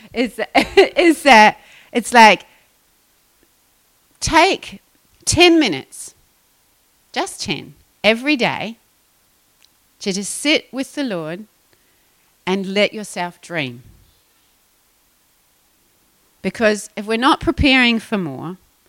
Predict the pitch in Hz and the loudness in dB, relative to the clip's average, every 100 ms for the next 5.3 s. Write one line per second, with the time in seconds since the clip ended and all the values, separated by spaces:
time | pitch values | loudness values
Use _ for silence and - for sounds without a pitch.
0 | _ - 185 214 226 247 277 233 - - | _ -10 -6 2 2 2 0 -4 -8 -4
1 | 214 208 180 175 151 127 165 185 _ _ | -2 0 -2 -4 -4 -10 -14 -18 _ _
2 | _ _ _ _ _ _ _ 185 185 - | _ _ _ _ _ _ _ -6 -4 -2
3 | 349 262 262 - 233 208 202 196 196 202 | 2 2 2 0 -2 0 0 0 2 0
4 | 202 208 190 175 170 180 185 - 175 175 | -4 -8 -8 -6 -6 -4 -4 -6 -6 -2
5 | 160 139 156 | -2 -2 -8